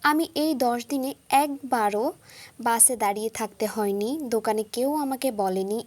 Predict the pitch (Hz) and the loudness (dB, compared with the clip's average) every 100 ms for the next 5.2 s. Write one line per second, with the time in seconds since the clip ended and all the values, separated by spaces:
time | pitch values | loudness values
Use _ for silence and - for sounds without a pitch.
0 | - 302 311 311 311 302 294 285 285 269 | -2 0 0 -2 -2 -2 -2 -2 -4 -4
1 | - 208 190 196 185 185 190 190 196 - | -2 -4 -2 -4 -4 -4 -4 -4 -8 -16
2 | - - - 285 302 302 - 285 294 285 | -14 -12 -2 2 2 2 2 4 2 2
3 | 285 269 277 269 233 - 262 254 240 - | 0 2 0 -4 -4 -4 -4 -6 -4 -4
4 | 254 240 - 233 220 220 190 190 196 202 | -4 -2 0 -2 -4 0 0 2 0 0
5 | 202 277 | -2 -4